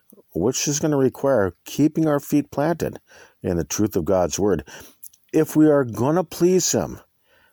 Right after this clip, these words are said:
we must allow Scripture to permeate our hearts and our minds, because they can hold us in the, in place when we humbly strap into them and submit to God's leading and the power of his spiritual gravitation.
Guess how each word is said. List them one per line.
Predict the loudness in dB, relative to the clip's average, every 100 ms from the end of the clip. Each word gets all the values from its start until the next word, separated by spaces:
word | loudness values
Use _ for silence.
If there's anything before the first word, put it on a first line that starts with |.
| -2
we | 2
must | 2 0 0
allow | 0
Scripture | 0 -2 -2 -2 -2
to | -2 -6
permeate | -12 -4 0 2 2 2 2 2
our | 2
hearts | 2 -2 0
and | -2
our | 0
minds, | 0 0 -2 -6 -12 -20 -20 _
because | -2 2 2 2 -6 _ _ -4
they | -2
can | 0
hold | 0 2 2
us | 0 0
in |
the, | -2 -4 -12 -16 -6
in | -4
place | -2 0 2 0 -4 -8 _ _ _ _ _ _ _
when | -4 0
we | 0
humbly | 0 -2 -2 0
strap | -2 -2 0 0 -2
into | -2 -2
them | -2 -4 -8 _ _ _ -8
and | -6
submit | -4 -4 -4 0 0 -2
to | -4
God's | -2 0 0 -2
leading | 0 0 0 -4 -8 _ _ _ _
and | -4 -2
the | -2
power | -4 -2 0 0 -6 _ _ _ _ _ _ -8
of | -4
his | -2 -2
spiritual | -2 -4 0 0 0 -4
gravitation. | -4 -2 -2 -2 -4 -2 -2 -4 -10 -12